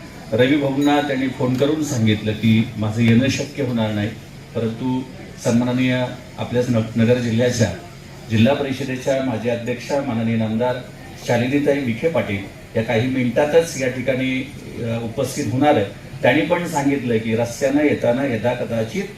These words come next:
ट्रॅफिक आणि इतर काही त्रास झाला, मी उशीर जरी झाला मला, तर माझ्यासाठी कुणी थांबू नका, मी नक्कीच आठवणीनं रस्त्यानं प्रवास करते आहे, लवकरच पोहोचते आहे. त्याचप्रमाणे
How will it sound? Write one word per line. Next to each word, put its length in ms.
ट्रॅफिक 640
आणि 160
इतर 220
काही 200
त्रास 360
झाला, 160
मी 180
उशीर 320
जरी 320
झाला 200
मला, 300
तर 60
माझ्यासाठी 680
कुणी 240
थांबू 320
नका, 400
मी 60
नक्कीच 560
आठवणीनं 460
रस्त्यानं 400
प्रवास 420
करते 260
आहे, 220
लवकरच 460
पोहोचते 460
आहे. 280
त्याचप्रमाणे 540